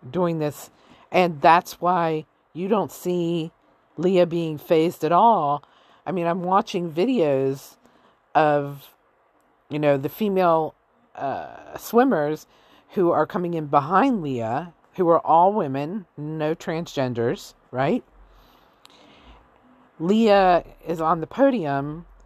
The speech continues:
several times, many times, winning, and the crowd either boos when they call out Leah's name, or they don't, or it's very, very quiet. They don't say anything.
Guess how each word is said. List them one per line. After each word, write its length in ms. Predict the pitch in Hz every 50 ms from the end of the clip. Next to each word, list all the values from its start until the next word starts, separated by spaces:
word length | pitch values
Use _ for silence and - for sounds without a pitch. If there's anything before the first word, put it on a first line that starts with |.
| _ _ _
several 460 | - - - 190 190 208 214 226 202
times, 520 | - 254 226 196 175 151 143 151 151 -
many 300 | 139 170 180 190 214 214
times, 640 | 190 - 170 143 139 139 127 131 135 139 139 - -
winning, 720 | 123 123 139 156 185 214 233 180 117 117 123 131 170 202 - _ _ _ _ _ _ _ _ _ _ _ _ _ _ -
and 120 | - 190 175
the 60 | 160
crowd 580 | - - 254 202 202 208 208 208 208 208 214 - _ _ _ _ _ -
either 280 | 165 180 151 160 151
boos 880 | 143 127 127 - 156 151 147 156 175 220 269 320 349 - - - - - _ _ _ _ _ _ _ _ _ -
when 460 | 160 160 170 226 226 202 208 208 202
they 240 | 196 202 196 208 190 143 - - - - -
call 220 | - - 226 202 208
out 200 | 214 208 160 -
Leah's 320 | 202 233 226 220 - -
name, 440 | 190 220 202 208 208 233 226 254 254 _ _ _ _ _ _ _ _ - - _ _ _ _ -
or 120 | 185 185
they 140 | 180 190 185
don't, 320 | 180 185 185 170 160 - - -
or 160 | 147 143 143
it's 120 | 135 -
very, 300 | - 143 165 156 160 160
very 240 | 147 139 156 135 123
quiet. 640 | - - - 139 113 90 - - - _ - - _ _ _ _ -
They 100 | 147 139
don't 360 | 143 - 160 147 143 139 -
say 360 | - - 139 120 117 113 - -
anything. 540 | - 127 113 98 - _ - - - -